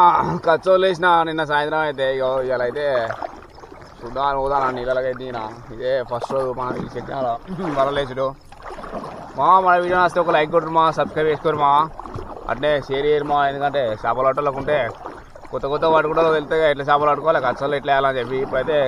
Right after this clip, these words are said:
కచ్చోలు ఎత్తాను, కచ్చోల్లో వేయడం మొదలు. అది మా చిన్న చేపలు అయితే మస్తు ఎగురుతానేమో, ఎగురుతాం. మనకైతే అక్కడ వలలు వేసిన, ఆడు కిందికి వేసిన వలలు చెక్ డ్యామ్లో, వలల కాడికి అయితే పోతా. పోయి చూస్తే మనకు ఏం చేపలు పడే వెళ్తే మా, మన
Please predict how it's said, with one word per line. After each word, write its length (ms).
కచ్చోలు 360
ఎత్తాను, 280
కచ్చోల్లో 360
వేయడం 200
మొదలు. 180
అది 160
మా 80
చిన్న 120
చేపలు 220
అయితే 200
మస్తు 260
ఎగురుతానేమో, 480
ఎగురుతాం. 300
మనకైతే 420
అక్కడ 120
వలలు 220
వేసిన, 220
ఆడు 160
కిందికి 280
వేసిన 200
వలలు 260
చెక్ 160
డ్యామ్లో, 240
వలల 260
కాడికి 200
అయితే 160
పోతా. 200
పోయి 160
చూస్తే 260
మనకు 220
ఏం 140
చేపలు 240
పడే 180
వెళ్తే 200
మా, 100
మన 100